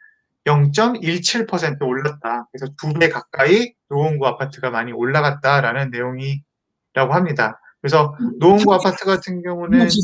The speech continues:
Speaker 2: 상계주공의 영향이 큰가요? 그 상계주공 <laughs> 요즘에 좀 들썩이는 것 같던데.
Speaker 1: 네, 네. 상계주공이 아무래도 영향이 큰 것 같습니다. 그래서 특히 요번에 지금 상계주공 같은 경우는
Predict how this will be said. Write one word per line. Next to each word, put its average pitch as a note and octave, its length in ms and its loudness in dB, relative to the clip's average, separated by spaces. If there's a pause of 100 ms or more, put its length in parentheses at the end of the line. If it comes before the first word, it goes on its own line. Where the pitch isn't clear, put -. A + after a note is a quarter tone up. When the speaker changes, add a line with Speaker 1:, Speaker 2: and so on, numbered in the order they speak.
Speaker 2:
상계주공의 A#3 920 4
영향이 D3 320 0
큰가요? F3+ 500 0
그 D3+ 80 -12
상계주공 A3 520 0
<laughs> - 20 4
요즘에 E3 300 2
좀 C#3 260 -6
들썩이는 D#3 560 -2
것 A#2+ 120 -6
같던데. A#2 240 -2
Speaker 1:
네, D3 260 6
네. D3 220 2
상계주공이 A3 720 -2
아무래도 C#3 500 -4
영향이 C3 640 -10
큰 B3+ 140 -16
것 - 80 -2
같습니다. A2+ 600 -8
그래서 B2+ 360 -4 (440)
특히 - 340 -2
요번에 C#3+ 420 2
지금 C#3 200 -6
상계주공 G3 880 0
같은 E3 360 0
경우는 B2+ 480 -4